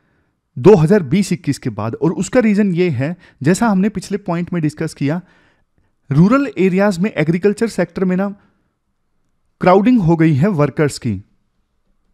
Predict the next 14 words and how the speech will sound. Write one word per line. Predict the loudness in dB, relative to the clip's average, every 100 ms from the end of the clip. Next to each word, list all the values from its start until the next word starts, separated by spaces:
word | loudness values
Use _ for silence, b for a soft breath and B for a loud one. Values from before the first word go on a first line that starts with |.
| _ _ -4
मतलब | -2 -2 -4 -4 -14 -12
जितनी | -6 0 2
जरूरत | 2 2 0
है | -2
उससे | -2 -2 0
ज्यादा | 2 2
वर्कर्स | -2 -4 -6
काम | -4 -4 -2
कर | -2
रहे | -2 -4
हैं, | -6 b b b b b b _
तो | 0
मतलब | 0 0 -2 0
अब | -4 -4